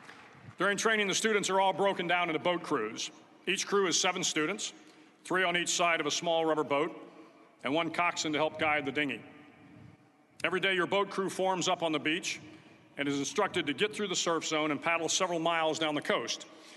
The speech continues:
In the winter, the surf off San Diego can get to be eight to ten feet high, and it is exceedingly difficult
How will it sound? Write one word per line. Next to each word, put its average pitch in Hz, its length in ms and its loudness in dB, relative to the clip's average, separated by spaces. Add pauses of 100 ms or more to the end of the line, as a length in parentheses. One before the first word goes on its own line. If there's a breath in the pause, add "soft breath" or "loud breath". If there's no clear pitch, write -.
(140 loud breath)
In 151 100 -2
the 165 80 0
winter, 175 360 2 (580 loud breath)
the 147 100 0
surf 196 360 2
off 180 160 2
San 180 200 2
Diego 165 300 4
can 160 180 -2
get 175 180 0
to 165 60 -2
be 160 340 2
eight 165 180 0
to 151 60 -4
ten 160 240 -2
feet 151 200 0
high, 135 320 0 (640 loud breath)
and 143 160 2
it 151 100 0
is 147 160 0
exceedingly 185 600 2
difficult 135 540 -2